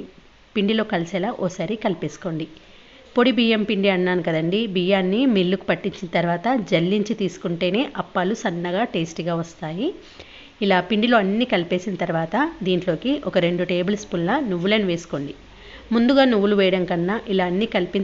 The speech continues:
తర్వాత నువ్వులు వేస్తేనే డీప్ ఫ్రై చేసిన తర్వాత పైన కనిపిస్తుంది. తర్వాత వేడివేడి నూనెను ఒక రెండు మూడు టేబుల్ స్పూన్లు వేసుకుంటే పప్పు చెక్కలు చాలా క్రిస్పీగా, చాలా టేస్టీగా వస్తాయి. మెల్లగా చేతి కాలకుండా ఇలా పిండితో కవర్ చేస్తూ ఈ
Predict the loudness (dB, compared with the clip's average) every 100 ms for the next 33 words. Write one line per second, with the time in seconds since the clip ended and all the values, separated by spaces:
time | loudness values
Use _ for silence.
0 | 0 0 0 -2 -2 0 2 0 0 -2
1 | 0 -2 -4 -2 0 2 0 0 -2 -2
2 | 0 0 -2 -2 0 -2 -2 -4 -4 -8
3 | -6 -6 -8 -12 -20 -20 -10 -2 0 0
4 | 0 -2 0 2 4 4 4 2 2 2
5 | 0 0 -2 -2 0 2 2 4 4 2
6 | 2 0 0 -2 -4 -2 0 0 -2 -4
7 | -4 0 -2 -2 -8 -20 -20 -8 0 2
8 | 2 0 0 0 -2 -2 0 2 2 2
9 | -2 -4 -6 -4 -4 -2 0 2 2 -2
10 | -4 -4 0 -2 -2 -8 -10 -10 -18 -20
11 | -6 0 4 6 4 2 0 -2 0 0
12 | 0 0 0 -2 -2 -2 0 -2 -4 -2
13 | -2 0 0 -2 -4 -2 -2 -2 -4 -4